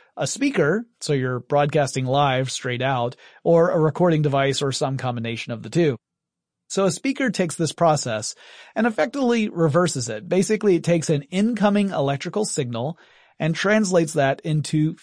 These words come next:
physical vibrations using a flexible cone called a diaphragm to do it. The diaphragm is attached to a suspension inside the speaker.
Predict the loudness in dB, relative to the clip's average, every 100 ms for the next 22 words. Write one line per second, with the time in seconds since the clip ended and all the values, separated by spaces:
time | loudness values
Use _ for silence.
0 | -4 -2 -2 -2 -4 -2 -2 2 2 2
1 | 0 -2 -6 -16 _ 0 2 2 0 -2
2 | 0 0 2 0 0 -2 -4 -2 0 -2
3 | -4 -8 -4 -2 -2 -4 -10 -6 -4 -2
4 | -2 -2 -4 -6 -6 -4 -6 -4 -2 0
5 | 0 0 -10 -20 -20 -4 2 4 4 4
6 | 2 2 0 -2 0 0 -2 -2 -2 0
7 | -2 -4 -6 -2 -2 -2 0 0 -2 -6
8 | -6 -6 -4 -2 0 0 -2 -4 -8 _
9 | _ -6 -4 -4 -6 -2 0 0